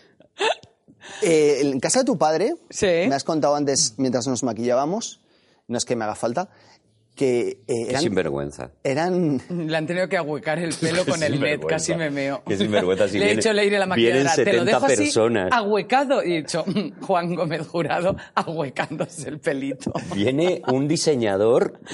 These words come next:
Speaker 2: Ahora,
Speaker 3: eh,
Speaker 2: ahora
Speaker 3: a,
Speaker 2: tengo
Speaker 3: a
Speaker 2: pa' ti, ¿eh?
Speaker 3: diseñar el pelo de... de, sí,
Speaker 1: ¿Tú
Speaker 3: con mi
Speaker 1: tienes,
Speaker 3: pelo te vas a meter.
Speaker 1: tú tienes diecisiete tíos, ¿no?
Speaker 2: Esto
Speaker 1: Si
Speaker 2: es
Speaker 1: no,
Speaker 2: correctísimo.
Speaker 1: si no recuerdo mal, o sea, tu, tu Navidad es, de repente es los abandeños,
Speaker 2: No,
Speaker 1: ¿no?
Speaker 2: porque no os conozco muy bien, o sea...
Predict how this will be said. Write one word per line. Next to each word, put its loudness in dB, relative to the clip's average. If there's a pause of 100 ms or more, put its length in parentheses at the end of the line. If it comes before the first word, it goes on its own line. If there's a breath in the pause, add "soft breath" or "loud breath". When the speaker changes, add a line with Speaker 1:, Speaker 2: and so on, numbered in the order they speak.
(180 loud breath)
Speaker 2:
Ahora, 4
Speaker 3:
eh, 2
Speaker 2:
ahora 4
Speaker 3:
a, 0
Speaker 2:
tengo 2
Speaker 3:
a 2
Speaker 2:
pa' 4
ti, 0
¿eh? 4
Speaker 3:
diseñar 4
el 2
pelo 4
de... 4
de, 2
sí, 2
Speaker 1:
¿Tú 0
Speaker 3:
con 2
mi 4
Speaker 1:
tienes, 4
Speaker 3:
pelo 4
te 2
vas 0
a -4
meter. -6
Speaker 1:
tú 0
tienes -2
diecisiete 0
tíos, -2
¿no? -2
Speaker 2:
Esto -2
Speaker 1:
Si 0
Speaker 2:
es 0
Speaker 1:
no, -4
Speaker 2:
correctísimo. -4
Speaker 1:
si -4
no 0
recuerdo 0
mal, -2
o -6
sea, -4
tu, -2
tu 2
Navidad 0
es, 0
de 0
repente 0
es -2
los 0
abandeños, 0
Speaker 2:
No, 0
Speaker 1:
¿no? 0
Speaker 2:
porque -4
no 0
os -4
conozco -4
muy -4
bien, -2
o -8
sea... -2